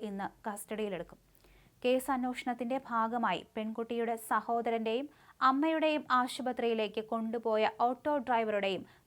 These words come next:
വിശദമായ മൊഴി രേഖപ്പെടുത്തി. റിമാൻഡിലുള്ള റമീസിനെ ഇന്ന്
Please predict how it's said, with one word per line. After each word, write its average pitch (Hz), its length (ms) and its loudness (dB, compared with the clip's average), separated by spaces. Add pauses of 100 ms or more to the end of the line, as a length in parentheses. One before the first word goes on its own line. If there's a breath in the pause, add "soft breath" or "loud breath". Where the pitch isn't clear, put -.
വിശദമായ 240 580 2 (240)
മൊഴി 233 280 0
രേഖപ്പെടുത്തി. 180 520 -6 (640 soft breath)
റിമാൻഡിലുള്ള 285 640 4
റമീസിനെ 285 460 4
ഇന്ന് 311 120 2